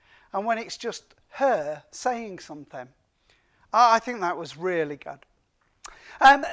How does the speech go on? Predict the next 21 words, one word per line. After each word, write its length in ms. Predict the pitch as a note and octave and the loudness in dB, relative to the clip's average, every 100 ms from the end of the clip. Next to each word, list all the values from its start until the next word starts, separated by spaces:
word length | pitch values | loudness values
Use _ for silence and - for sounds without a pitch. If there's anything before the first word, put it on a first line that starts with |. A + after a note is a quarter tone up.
| E4+ | -4
we 180 | C#4 D4 | 0 4
move 280 | D#4 F4 D4+ | 6 6 6
on 160 | D#4+ - | 4 2
to 220 | C#4+ C4 | -2 -2
the 100 | G#3+ | -6
second 640 | - - C#4 - C#4 B3+ - | -4 -2 -2 -2 -6 -4 0
of 280 | A#3+ A#3 - | 2 2 -4
the, 460 | A3+ A3 G#3+ - E3+ | -4 -4 -6 -10 -6
the 380 | G3 G3 G3 E3 | -6 -4 -8 -8
gifts 440 | A#3+ A#3+ - - - | -2 -2 -2 -12 -10
in 260 | G#3+ G#3+ G3+ | -8 -8 -8
the 80 | F#3 | -6
Pneumaticon, 720 | F#3 A#3 - - A3+ A3+ G#3+ | -2 -2 -4 -2 4 4 2
which 220 | G3+ - | -4 -12
is 80 | F3+ | -14
the 100 | G3 | -14
gift 360 | - G#3 - F#3 | -6 -6 -6 -10
of 120 | E3 | -10
interpretation 920 | F3 - D#3+ D#3 D3 - D3+ C#3 D#3+ | -12 -6 -6 -6 -12 -8 -8 -8 -14
of 120 | C#3+ | -16
tongues. 480 | - C#3+ C#3 C#3 - | -12 -12 -12 -14 -18